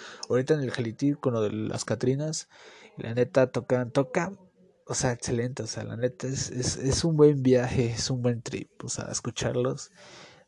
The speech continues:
estar así viendo y disfrutar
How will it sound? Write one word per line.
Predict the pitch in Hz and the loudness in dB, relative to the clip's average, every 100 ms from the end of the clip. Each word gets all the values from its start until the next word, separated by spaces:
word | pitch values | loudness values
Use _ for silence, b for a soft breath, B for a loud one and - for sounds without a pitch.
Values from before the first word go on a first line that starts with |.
| _ - | _ -6
estar | 123 - - 120 | 0 2 4 4
así | 117 113 123 | 4 -2 -2
viendo | 120 127 139 156 | -2 -2 -2 -2
y | 123 | -4
disfrutar | 107 113 117 - 113 - 120 113 | -6 -4 -4 -2 -4 -2 -2 -4